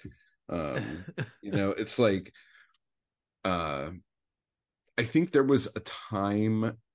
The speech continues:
Speaker 1: especially, like, when we're talking about, like, the Beats and stuff, and you, like, you brought up Jim Morrison and Leonard Cohen and fucking Bob Dylan, where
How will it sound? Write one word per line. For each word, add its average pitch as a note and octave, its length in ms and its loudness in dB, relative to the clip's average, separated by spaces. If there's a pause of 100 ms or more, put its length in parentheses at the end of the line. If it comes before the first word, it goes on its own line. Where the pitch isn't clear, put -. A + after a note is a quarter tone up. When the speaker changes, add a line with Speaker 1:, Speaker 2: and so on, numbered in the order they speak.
(380)
Speaker 1:
especially, G2+ 600 0
like, F2+ 180 -2
when F2+ 320 -4
we're F#2 80 -6
talking E2 260 -4
about, D#2+ 240 -6
like, E2 160 -10
the D2+ 80 -14
Beats D#2+ 380 -10
and C#2 120 -10
stuff, - 260 -8
and D#2 100 -6
you, D#2 120 -6
like, D#2 160 -10
you D#2+ 80 -6
brought D2 200 -6
up D2+ 120 -10
Jim D#2 180 -8
Morrison D2 600 -8
and C#2+ 340 -10
Leonard D#2 260 -8
Cohen C#2 460 -10
and C2+ 220 -14
fucking C#2 360 -10
Bob C#2+ 280 -8
Dylan, C#2 360 -12 (640)
where F2 580 2